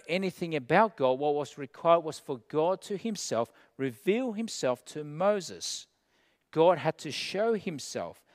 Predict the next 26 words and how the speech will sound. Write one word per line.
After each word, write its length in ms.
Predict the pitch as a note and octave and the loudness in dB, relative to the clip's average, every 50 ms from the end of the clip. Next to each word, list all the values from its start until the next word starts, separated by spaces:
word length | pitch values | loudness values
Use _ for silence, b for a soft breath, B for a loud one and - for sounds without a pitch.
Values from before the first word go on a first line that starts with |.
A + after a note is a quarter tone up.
| b b b | b b b
He 180 | b D3 C3 A#2+ | b -2 -2 -2
could 260 | - - - G3+ F3+ | -4 -8 -8 -4 0
not 220 | E3+ F3 F3 A#2+ | 2 0 0 0
work 360 | C3+ C3+ C#3+ D3+ D3+ - - - | -2 0 0 2 0 0 -2 -4
God 260 | C3+ C3+ C3+ C#3 - - | 0 0 0 0 -2 -4
out. 380 | - G#3 G3+ - - - - - b b b b b b | -4 -4 -4 -4 -6 -10 -16 -20 b b b b b b
And 100 | D3+ C3+ | -6 -6
so 220 | - - B2 A2+ | -2 0 0 0
the 140 | G#2+ A2 G2+ | 0 -4 -8
Lord 340 | F#2+ F#2+ A#2+ C#3 F3 G3 - | -4 -2 0 0 0 0 -2
said, 380 | - - A#2+ G#2+ G#2+ A#2+ - | -4 -4 -2 0 -2 -2 -2
we 160 | A2+ G#2+ G2+ | -6 -14 -14
read 260 | G2+ G2+ G2+ G2 G2 G2+ | -10 -8 -8 -8 -6 -6
on, 280 | G2 G2+ A#2 F3+ A3 - _ _ _ _ _ _ _ _ _ _ _ _ _ _ _ _ _ _ _ B B B B B B B B | -8 -8 -8 -10 -12 -16 _ _ _ _ _ _ _ _ _ _ _ _ _ _ _ _ _ _ _ B B B B B B B B
"I 80 | A#2+ | -2
will 220 | C3+ C#3 D3 D3+ - | 0 0 -2 -6 -10
cause 800 | - - - - F#3 F3+ F#3+ G#3+ B3 B3+ B3+ B3 - - - - _ _ _ | -14 -18 -10 -4 -2 0 0 2 0 0 -2 -4 -6 -10 -14 -14 _ _ _
all 240 | - D#3+ F#3 A3 A3+ | -2 0 2 2 2
my 240 | G#3+ G#3 G#3 G#3 F#3+ | 4 4 4 2 2
goodness 580 | D3 - - D3+ D#3+ D#3+ A#2+ A2+ A2 A2 - - | -2 -6 -6 -4 -4 -4 -4 -4 -6 -6 -8 -10
to 140 | - - C3 | -12 -14 -14
pass 440 | - - - C#3 C#3+ D3 C#3+ - - | -10 -4 0 2 2 2 0 -2 -10
in 180 | - D3 D3 | -12 -14 -14
front 480 | C3+ - - _ - D#3+ E3 E3+ - - | -14 -16 -14 _ -2 -2 -2 -2 -4 -8
of 160 | B2 - - | -16 -14 -14
you, 160 | F#2 D#2+ D2 | -18 -18 -18